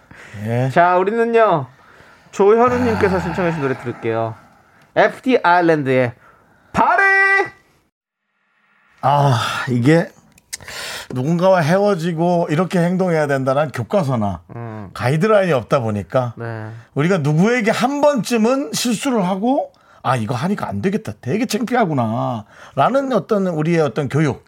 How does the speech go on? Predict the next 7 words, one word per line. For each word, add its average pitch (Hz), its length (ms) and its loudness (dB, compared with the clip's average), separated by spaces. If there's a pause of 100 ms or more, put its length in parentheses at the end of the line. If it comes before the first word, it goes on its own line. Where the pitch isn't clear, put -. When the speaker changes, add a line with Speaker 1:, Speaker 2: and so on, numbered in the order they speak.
(140)
Speaker 1:
네. 120 120 -6
Speaker 2:
예, 127 560 -2
그걸 190 200 -2
통해서 196 400 0
사람들이 156 380 -2
이제 131 100 -4
성숙해지고 156 840 -4